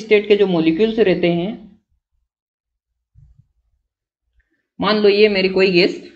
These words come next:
रखी हुई है, ये Maxwell साहब ने देखा। Maxwell साहब ने ये देखा कि अगर कोई molecules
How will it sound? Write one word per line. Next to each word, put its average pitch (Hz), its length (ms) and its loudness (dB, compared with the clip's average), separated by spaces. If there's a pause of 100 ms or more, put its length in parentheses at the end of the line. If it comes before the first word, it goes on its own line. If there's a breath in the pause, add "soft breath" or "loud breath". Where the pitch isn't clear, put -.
रखी 180 200 0
हुई 165 200 2
है, 165 160 0
ये 220 500 0
Maxwell 185 420 -4
साहब 170 320 0
ने 180 80 -2 (300)
देखा। 160 200 -2
Maxwell 226 460 -2
साहब 208 220 0
ने 208 80 -4
ये 202 140 0
देखा 196 280 -4
कि - 140 -10 (100)
अगर 202 200 -2
कोई 214 180 0
molecules 180 560 -4